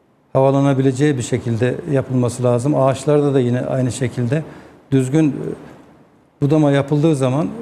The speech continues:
rüzgarlar ağacın içinden geçerek nemi kaybeder. Dolayısıyla hastalık etmenleri ortadan kalkar.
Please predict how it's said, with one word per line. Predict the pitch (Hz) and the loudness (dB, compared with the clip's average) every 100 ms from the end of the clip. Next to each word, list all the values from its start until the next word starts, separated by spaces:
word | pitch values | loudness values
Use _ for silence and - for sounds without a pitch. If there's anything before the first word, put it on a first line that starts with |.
| 233 202 131 | -8 -4 -2
rüzgarlar | 135 143 139 151 170 - - - - - _ _ 143 | 0 0 2 0 -2 -8 -18 -20 -20 -20 _ _ 2
ağacın | 143 143 151 | 2 4 2
içinden | 135 139 135 135 | 0 0 2 2
geçerek | 135 135 147 185 - - - - _ 131 | 0 0 -2 -2 -8 -20 -20 -20 _ 0
nemi | 139 147 170 180 - - - - _ | 4 4 2 -2 -14 -20 -20 -20 _
kaybeder. | 151 151 131 127 143 | 2 2 2 0 0
Dolayısıyla | 139 143 - 175 139 | 2 0 0 -2 -2
hastalık | 135 - 147 143 | 0 -2 -2 0
etmenleri | 135 - 127 123 131 196 - - - 156 | -2 -2 0 0 0 -4 -8 -18 -6 -2
ortadan | 139 139 151 156 | -2 0 0 0
kalkar. | 160 139 120 | 0 0 -2